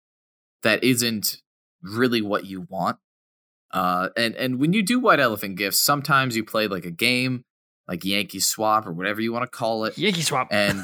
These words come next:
Speaker 1: when you get the, <laughs> na-, Yankee Swap, shout out to Michael Scott, best T V show of all time. Uh, <laughs> and then, uh,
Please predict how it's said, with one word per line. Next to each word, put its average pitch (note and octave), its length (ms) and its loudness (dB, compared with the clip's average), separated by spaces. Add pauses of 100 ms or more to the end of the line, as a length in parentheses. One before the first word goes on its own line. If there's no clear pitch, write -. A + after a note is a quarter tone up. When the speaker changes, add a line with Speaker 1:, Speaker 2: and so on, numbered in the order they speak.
Speaker 1:
when G#2 100 -6
you G2+ 80 -4
get D#3+ 220 4
the, C3 160 -4 (180)
<laughs> - 180 -20
na-, C#3+ 120 2
Yankee E3 400 4
Swap, D#3+ 320 -2 (340)
shout D3+ 380 6
out B2+ 260 2 (140)
to F3 120 6
Michael A#2 280 2
Scott, F#2+ 380 -2 (360)
best B2 220 2
T G#2+ 140 0
V F#2 140 -2
show F2+ 160 -4
of E2+ 100 -8
all E2+ 100 -6
time. D#2+ 300 -10 (400)
Uh, G2 360 2 (200)
<laughs> - 140 -20
and E3+ 320 4
then, E3 280 2 (520)
uh, D3+ 260 4